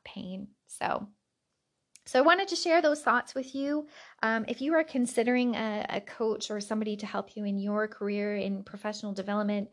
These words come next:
you know, I'm, I'm sure that you're asking yourself these questions as well. So I hope this podcast episode was helpful for you. And I would love to connect with you and, and hear your thoughts. So if you enjoyed this episode,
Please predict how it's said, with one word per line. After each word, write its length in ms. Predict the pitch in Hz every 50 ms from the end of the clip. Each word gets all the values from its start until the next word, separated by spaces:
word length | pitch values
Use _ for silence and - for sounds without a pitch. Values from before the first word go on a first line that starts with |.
| _ - - - - - _ _ -
you 80 | 208
know, 260 | 214 214 208 202 - - -
I'm, 240 | 214 214 220 208 -
I'm 140 | - 214 220
sure 260 | 220 - - 254 247
that 140 | 247 247 -
you're 160 | 220 226 214
asking 400 | 214 214 220 220 220 - 233 220
yourself 420 | 214 208 214 - - 196 196 - -
these 240 | 233 220 226 214
questions 460 | 220 - - 214 214 - 214 214 208 196
as 180 | 202 196 -
well. 300 | 226 220 - - - -
So 140 | - - 233
I 140 | 220 226 247
hope 200 | 240 214 220 -
this 180 | 226 226 220
podcast 520 | - - - 214 202 214 - 233 208 208 - -
episode 440 | - 214 - 220 214 - 214 208 208
was 200 | 208 214 226 220
helpful 420 | - - - - - - - 226 240
for 260 | - - - 208 202
you. 360 | 196 196 190 208 226 262 294 - - - - - - - - - - _ -
And 580 | 233 233 233 240 240 233 233 233 233 240 - - _ _ - - - - - _ - -
I 100 | 233 247
would 140 | 254 247
love 360 | 240 233 220 220 247 269 269 -
to 420 | - - - - 277 277 277 277 262
connect 400 | 269 - 247 247 269 - - -
with 160 | 403 - -
you 100 | 311 247
and, 180 | 214 208 208 -
and 160 | - 214 214
hear 200 | 220 214 233 233
your 140 | 233 226 240
thoughts. 400 | 240 - 294 349 302 - - -
So 120 | - 240
if 120 | 226 220 -
you 140 | 247 240 247
enjoyed 420 | 233 226 214 208 208 220 247 240
this 160 | 233 240 - -
episode, 540 | - 202 - 220 - - 226 233 302 440 -